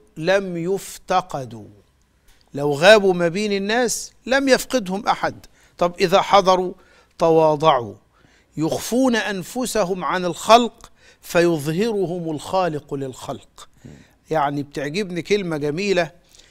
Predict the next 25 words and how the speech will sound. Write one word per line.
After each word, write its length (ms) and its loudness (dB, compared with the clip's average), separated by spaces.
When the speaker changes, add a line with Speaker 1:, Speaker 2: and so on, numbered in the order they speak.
Speaker 1:
لأستاذنا 640 -2
الدكتور 420 -8
محمد 440 -6
فؤاد 360 -12
شاكر. 420 -10
Speaker 2:
تمام. 300 -10
Speaker 1:
كان 200 -2
بيتكلم 760 2
عن 160 -4
سيدنا 340 -4
الشيخ 320 -2
الشعراوي 840 -2
في 160 -8
Speaker 2:
رحمة 180 -2
Speaker 1:
ذكرى 160 -2
Speaker 2:
الله 100 -2
عليه. 100 -2
Speaker 1:
وفاته، 460 0
وقال: 680 6
"كان 400 4
الشيخ 600 0
خفياً 800 -4
يحب 600 -6
الخفاء". 580 -10
Speaker 2:
خفياً 720 -4